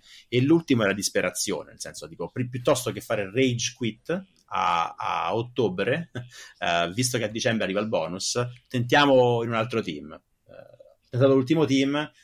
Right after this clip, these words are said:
arrivato a gennaio, ho preso il bonus, ho fatto: "Beh, me ne vado, ciao." E quindi a marzo ho finito di lavorare. Eh, quindi ogni cambiamento c'ha una sua piccola storia. Eh, alcuni fatti per entusiasmo, altri fatti per, eh, per disperazione, così via.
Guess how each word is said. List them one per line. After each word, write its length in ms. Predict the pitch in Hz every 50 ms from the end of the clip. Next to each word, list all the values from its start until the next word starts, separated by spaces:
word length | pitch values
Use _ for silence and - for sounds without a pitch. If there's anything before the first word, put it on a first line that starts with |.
| _ _ _ -
arrivato 380 | 87 92 104 110 107 104 98
a 120 | 95 95 92
gennaio, 580 | 92 110 104 107 110 107 98 95 92 90 90 92
ho 40 |
preso 180 | - 104 92 107
il 100 | 101 104
bonus, 320 | 107 92 92 95 95 90
ho 40 | -
fatto: 200 | - - - 80
"Beh, 140 | 76 76 73 73 71
me 80 | 71 80
ne 60 | 78
vado, 160 | 73 71 73
ciao." 320 | 73 - - - - - _ _ _ _ _ _
E 140 | _ - -
quindi 180 | - 78 73
a 40 | 82
marzo 420 | 92 95 98 95 90 - - - 85
ho 40 |
finito 280 | - - - 80 78 76
di 80 | 76 80
lavorare. 400 | 80 78 78 78 78 - - _ _ _ _ _ _ _ - - - _ _ _ _ _ _ -
Eh, 100 | - - _
quindi 220 | - 123 117 107 117
ogni 200 | 131 147 156 -
cambiamento 440 | - 156 156 156 165 185 180 -
c'ha 60 | 123 123
una 100 | 113 107
sua 120 | - 117
piccola 300 | 117 110 117 110 98 92
storia. 380 | - - - 85 82 82 85 85
Eh, 320 | - _ _ _ - -
alcuni 600 | 90 87 85 85 90 - - - 139 143 135 123
fatti 300 | 120 107 104 - - 107
per 120 | 98 98
entusiasmo, 680 | 104 104 101 - 131 120 127 120 120 117 113 - 107 101
altri 240 | 98 - - -
fatti 280 | - 92 87 - - 90
per, 180 | 85 85 80 80
eh, 340 | 78 76 76 76 76 76 -
per 120 | - 85
disperazione, 800 | 82 71 - - - 85 85 - - - - 80 80 78 78 -
così 260 | - - - 113 110 _
via. 120 | _ -